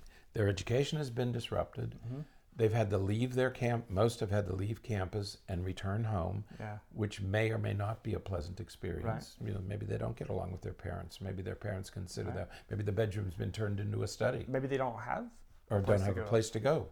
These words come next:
Speaker 2: Mm-hmm.
Speaker 1: okay? Um, and so their education has be-, been disrupted, but maybe their, their entire life has been disrupted.
Speaker 2: And, and while they are old enough to have some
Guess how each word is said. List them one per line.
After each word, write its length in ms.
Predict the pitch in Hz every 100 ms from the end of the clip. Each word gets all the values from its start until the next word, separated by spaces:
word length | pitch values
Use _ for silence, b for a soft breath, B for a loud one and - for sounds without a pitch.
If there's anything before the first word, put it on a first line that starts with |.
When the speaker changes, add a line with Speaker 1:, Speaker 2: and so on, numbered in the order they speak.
| -
Speaker 2:
Mm-hmm. 200 | 120 214
Speaker 1:
okay? 320 | - 98 113 B B B B -
Um, 360 | 107 104 104 104 -
and 160 | 113 101
so 340 | 110 101 98 B B B -
their 180 | - 104
education 500 | 92 - 143 180 165
has 120 | 127 92
be-, 160 | 110 - 95
been 160 | 104
disrupted, 460 | 98 95 104 - 95
but 160 | 98 -
maybe 180 | 101
their, 280 | 98 101 - -
their 140 | 104
entire 260 | 92 107 98
life 300 | 120 233 -
has 100 | 85
been 180 | 98
disrupted. 540 | 87 - - 95 - - - -
Speaker 2:
And, 160 | 160 -
and 160 | 151
while 220 | 147 147 131
they 400 | 123 156 202 -
are 160 | 131
old 160 | 131 135
enough 180 | 127 123
to 80 | 123
have 220 | 120 117
some 600 | - - 131 131 127 120